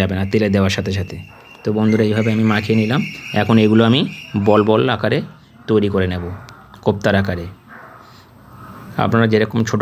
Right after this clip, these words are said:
করলে ছোট করবেন, বড় করলে বড় বানিয়ে নিতে পারেন। আমি মাঝারি সাইজের কোপ্তার আকারে বল বানিয়ে নেব এইভাবে বন্ধুরা। দেখুন এইভাবে বন্ধুরা, এইভাবে গোল গোল করে আমি কোপ্তার আকারে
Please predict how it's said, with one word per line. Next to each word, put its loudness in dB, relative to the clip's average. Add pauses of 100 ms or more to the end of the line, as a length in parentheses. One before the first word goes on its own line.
করলে 4
ছোট -2 (100)
করবেন, 0 (100)
বড় -2
করলে 0 (100)
বড় 2
বানিয়ে 0
নিতে -2
পারেন। -6 (160)
আমি -2 (500)
মাঝারি 4
সাইজের 0 (400)
কোপ্তার -4
আকারে -2 (440)
বল 4
বানিয়ে -2
নেব -6
এইভাবে -6 (120)
বন্ধুরা। -6 (1040)
দেখুন 0 (180)
এইভাবে 0 (520)
বন্ধুরা, 6
এইভাবে 2 (280)
গোল 0
গোল 2
করে 0
আমি -2 (520)
কোপ্তার 0
আকারে -2